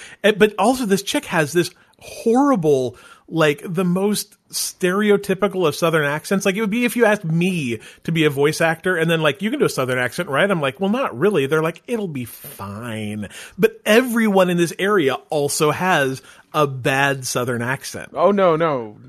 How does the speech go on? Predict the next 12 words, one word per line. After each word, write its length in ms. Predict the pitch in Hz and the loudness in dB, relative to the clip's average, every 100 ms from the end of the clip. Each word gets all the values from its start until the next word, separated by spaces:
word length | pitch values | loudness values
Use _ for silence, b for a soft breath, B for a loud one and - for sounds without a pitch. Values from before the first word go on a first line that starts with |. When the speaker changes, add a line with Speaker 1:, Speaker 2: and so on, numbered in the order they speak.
| 131 - | -20 -8
Speaker 2:
That, 260 | 139 156 - - - | -4 -4 -6 -18 -10
that 180 | 151 | -10
is 140 | 170 143 | -8 -10
not 180 | 143 - | -10 -10
true, 200 | 165 135 | -14 -14
Cliff. 300 | - 98 - _ _ _ _ _ _ _ _ _ B B B B - _ | -12 -14 -14 _ _ _ _ _ _ _ _ _ B B B B -20 _
Everyone 480 | 208 240 285 269 220 | 0 2 0 0 0
in 120 | 180 | -2
this 180 | 156 139 | -4 -4
game 300 | 156 151 135 | -4 -4 -4
has 320 | 120 131 143 | -6 -6 -4
a 200 | 151 139 | -4 -6